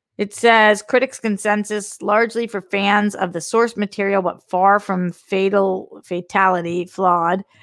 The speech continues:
Mortal Kombat revives the franchise in appropriately violent fashion." Let's see what some of the critic reviews are. Uh, my friend Jeremy John says, "There is some fun to be had in it,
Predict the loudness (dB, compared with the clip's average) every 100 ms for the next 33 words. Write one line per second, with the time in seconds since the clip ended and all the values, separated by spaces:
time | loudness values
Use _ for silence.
0 | _ -2 2 2 4 4 6 4 2 0
1 | 0 2 4 2 0 -8 -4 0 0 0
2 | 0 0 -4 -12 -8 -2 -2 0 -2 -2
3 | -4 -2 -2 0 -4 -8 _ _ -4 -2
4 | -4 -6 -6 -6 -8 _ -20 -20 _ _
5 | -20 -14 -14 -6 -4 -4 -4 -8 -8 -6
6 | -6 -6 -10 -8 -8 -8 -2 2 4 4
7 | 2 -2 _ _ _ _ _ _ -2 0
8 | 2 2 2 2 2 2 0 0 0 2
9 | 4 2 0 2 4 2 0 -10 _ _
10 | _ _ 0 2 0 -2 -4 -2 2 2
11 | 2 -4 -4 -2 2 2 2 0 -2 -4